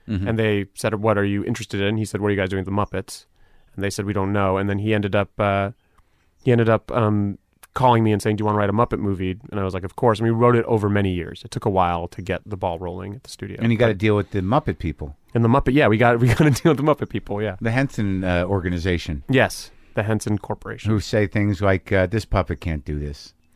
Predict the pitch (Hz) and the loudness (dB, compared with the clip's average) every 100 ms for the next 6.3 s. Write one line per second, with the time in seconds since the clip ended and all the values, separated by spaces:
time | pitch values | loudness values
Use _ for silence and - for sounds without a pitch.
0 | - - - 127 131 120 120 - 143 143 | -20 -6 0 4 6 6 6 6 6 6
1 | 156 143 127 120 98 - - 110 98 98 | 6 6 6 6 4 0 0 4 4 2
2 | 78 - - 120 123 78 - 117 98 104 | -2 -8 2 4 4 2 2 2 2 0
3 | 117 160 196 180 170 156 175 92 104 110 | 2 4 6 6 4 2 0 0 -2 -4
4 | 98 - 107 113 95 76 73 76 76 120 | -10 -4 -4 -2 -4 -4 -6 -8 0 0
5 | 107 - 123 110 98 82 - - 104 - | 2 2 4 4 2 -2 -6 -6 -4 0
6 | 127 107 - | 2 2 -2